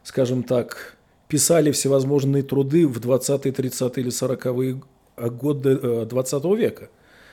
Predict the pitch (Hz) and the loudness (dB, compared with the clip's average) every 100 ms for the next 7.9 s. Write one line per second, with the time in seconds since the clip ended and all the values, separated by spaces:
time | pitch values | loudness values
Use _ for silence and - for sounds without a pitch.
0 | _ - 113 131 135 - 135 127 120 113 | _ -6 -2 0 0 0 2 2 2 -2
1 | - - - _ - 110 - 139 139 131 | -10 -20 -20 _ -10 -8 -2 0 2 0
2 | 139 180 - 151 135 - 135 135 - _ | 4 4 2 0 0 0 0 0 -4 _
3 | _ - - 135 120 135 180 156 151 139 | _ -2 4 4 4 0 4 4 4 0
4 | - 139 - 170 160 156 143 147 147 151 | 0 0 2 2 4 4 4 4 6 4
5 | 151 147 143 139 - 139 147 127 - 139 | 2 4 2 0 0 2 2 0 0 0
6 | 143 147 156 - 131 107 95 - _ _ | 0 0 0 -2 -2 -4 -12 -20 _ _
7 | 165 226 175 - 147 - - - - | 2 4 2 0 0 0 -6 -16 -20